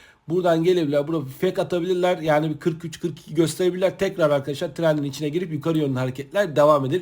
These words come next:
ileriki süreçlerde. Şimdi bunları zaten çok fazla gördüğümüz için ona da dikkat etmemiz gerekiyor. Ee,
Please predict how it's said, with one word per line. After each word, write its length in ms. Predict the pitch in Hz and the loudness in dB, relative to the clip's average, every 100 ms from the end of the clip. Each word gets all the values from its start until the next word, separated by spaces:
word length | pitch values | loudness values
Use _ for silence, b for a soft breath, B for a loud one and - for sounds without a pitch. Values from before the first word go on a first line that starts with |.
| 156 | -2
ileriki 360 | 135 139 135 | -4 -4 -6
süreçlerde. 640 | 160 156 127 - 120 104 92 B B | -8 -4 -4 -2 -4 -4 -12 B B
Şimdi 380 | - 254 233 139 - _ _ _ _ _ - - | -6 -4 -2 -4 -8 _ _ _ _ _ -18 -2
bunları 340 | 143 196 202 | 0 2 4
zaten 260 | 196 185 160 | 4 4 0
çok 260 | 190 196 | 0 -2
fazla 200 | 165 143 | 0 0
gördüğümüz 480 | 131 147 180 156 147 | 2 2 4 2 -2
için 160 | 180 214 - | -4 -10 -2
ona 220 | 165 165 | 2 2
da 140 | 185 151 | 0 -2
dikkat 260 | 135 160 | 0 0
etmemiz 340 | 156 139 151 135 | 0 -4 -2 0
gerekiyor. 440 | 127 113 113 92 B B B | -2 -2 -6 -8 B B B
Ee, 80 | - | -4